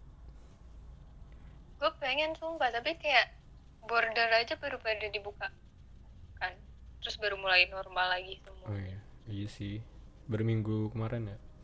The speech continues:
Speaker 1: Hmm, iya, be-, tanggal sepuluh kalau nggak salah kemarin,
Speaker 2: Hmm.
Speaker 1: border-border ke antar state tuh baru mulai dibuka. Kecuali ke Victoria,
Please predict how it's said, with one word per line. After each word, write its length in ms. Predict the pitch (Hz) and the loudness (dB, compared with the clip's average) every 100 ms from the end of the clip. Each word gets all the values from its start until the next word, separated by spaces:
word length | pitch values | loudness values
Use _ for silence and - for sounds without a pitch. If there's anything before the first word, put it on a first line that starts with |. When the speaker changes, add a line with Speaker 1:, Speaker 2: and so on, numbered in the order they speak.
| - - - - - - - - - - - - - - - - - - | -16 -16 -16 -16 -16 -16 -16 -16 -16 -16 -14 -14 -16 -16 -16 -16 -18 -10
Speaker 1:
Hmm, 540 | 240 233 233 233 226 226 - - | -4 -2 0 2 0 -2 -6 -4
iya, 240 | 240 220 190 | 4 4 4
be-, 220 | 196 190 - - - - - - - | -6 -12 -14 -16 -16 -16 -14 -14 -10
tanggal 240 | 214 208 | 0 2
sepuluh 320 | 214 - 233 262 | 2 -2 -6 -4
kalau 160 | 233 | -6
nggak 160 | 196 - | -6 -8
salah 240 | - 202 208 | -12 -12 -14
kemarin, 320 | 196 185 139 | -12 -10 -6
Speaker 2:
Hmm. 240 | 120 117 110 | -6 -4 0
Speaker 1:
border-border 800 | 196 - 196 185 185 185 185 190 | 0 2 0 0 -6 -6 -10 -10
ke 160 | - 185 196 | -8 -8 -8
antar 300 | 190 190 180 180 - | -2 0 2 0 -4
state 400 | - 196 190 - | -8 -4 -4 -6
tuh 80 | - | -12
baru 240 | 214 185 180 | -6 -6 -6
mulai 240 | - 180 180 | -10 -12 -12
dibuka. 380 | 180 - - - - - - - - | -12 -10 -10 -12 -12 -12 -12 -12 0
Kecuali 320 | 214 214 247 - | 4 4 2 -4
ke 200 | - 202 196 190 190 185 - - - - - - - - | -6 0 4 6 6 4 -2 -12 -14 -12 -12 -12 -12 -12
Victoria, 480 | - - 208 202 | -12 0 2 4